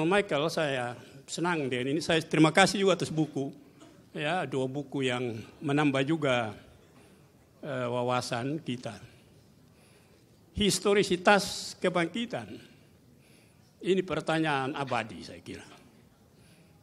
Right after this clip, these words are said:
Apakah betul secara historis bisa dibuktikan? Dan ketika Profesor Jürgen Moltmann dari Jerman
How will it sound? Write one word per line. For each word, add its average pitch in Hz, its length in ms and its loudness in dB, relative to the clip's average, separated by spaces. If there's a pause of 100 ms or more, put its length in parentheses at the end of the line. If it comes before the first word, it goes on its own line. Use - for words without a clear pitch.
(140)
Apakah 175 400 0
betul 160 640 -2 (240)
secara 139 400 -2
historis 147 640 0
bisa 135 240 -6
dibuktikan? 120 560 -8 (1500)
Dan 143 240 -2
ketika 175 400 0
Profesor 160 480 0
Jürgen 160 320 0
Moltmann 151 560 -2 (1040)
dari 131 320 -4
Jerman 139 400 0